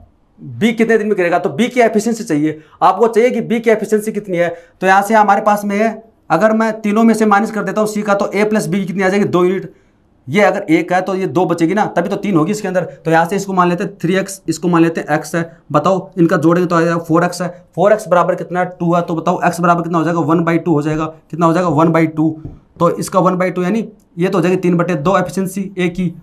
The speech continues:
और ये हो जाएगी वन बाई टू। दोनों को जोड़ोगे तो कितना आ जाएगा? दो आ जाएगा। अब आपके पास में ए और बी, सी तीनों की एफिशिएंसी आ गई है। टोटल काम कितना? अड़तालीस है। किससे करवाना है?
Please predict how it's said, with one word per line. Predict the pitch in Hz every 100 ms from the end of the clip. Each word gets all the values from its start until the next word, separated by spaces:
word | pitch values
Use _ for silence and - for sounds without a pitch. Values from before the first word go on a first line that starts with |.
| - -
और | 156
ये |
हो | 165
जाएगी | 160 190 151
वन | 151 151
बाई | 151
टू। | 147 160
दोनों | 139 180
को | 196
जोड़ोगे | 160 170 180
तो | 180
कितना | 175
आ | 165
जाएगा? | 185 147
दो | 135
आ | 147
जाएगा। | 120 123 127 - - 160
अब | 185
आपके | 185
पास | 180 185
में | 196 -
ए | 175
और | 190 165
बी, | 190
सी | - 185
तीनों | 180 180
की | 180
एफिशिएंसी | 175 - 185 190
आ | 143
गई | 156
है। | 185 - _ -
टोटल | 180 165 160
काम | 180 185
कितना? | 180 196
अड़तालीस | - 165 165 190 196
है। |
किससे | 190 185 -
करवाना | 202 185 180
है? | 226